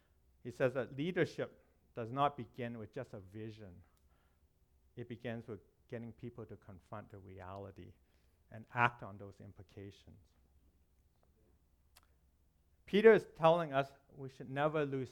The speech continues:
sight of our end game as a redeemed people. Our destiny is secure in Christ Jesus.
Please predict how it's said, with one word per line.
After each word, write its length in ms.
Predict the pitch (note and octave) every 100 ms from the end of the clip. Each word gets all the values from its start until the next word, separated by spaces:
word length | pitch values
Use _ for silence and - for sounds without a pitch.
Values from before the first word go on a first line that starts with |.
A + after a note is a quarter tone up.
| -
sight 200 | B2 B2
of 180 | A#2+ G#2+ -
our 240 | B2 C3+
end 300 | A#2+ A2 G#2
game 260 | G#2 F#2+ F#2 F#2 _
as 180 | C3 A#2
a 40 | A#2
redeemed 640 | A#2 A#2 C3+ C3+ C3 B2+
people. 560 | - C3+ - A#2+ F#2+ - _ _ _ _ _ _ _ _ _ _ _
Our 180 | B2 B2 B2
destiny 580 | C#3 C3 - B2+ A2+ G#2+ G#2 - _ -
is 80 | A2+
secure 420 | B2+ - - B2
in 200 | B2 A#2+
Christ 340 | A#2 B2+ A2 - -
Jesus. 360 | A#2+ A2 A2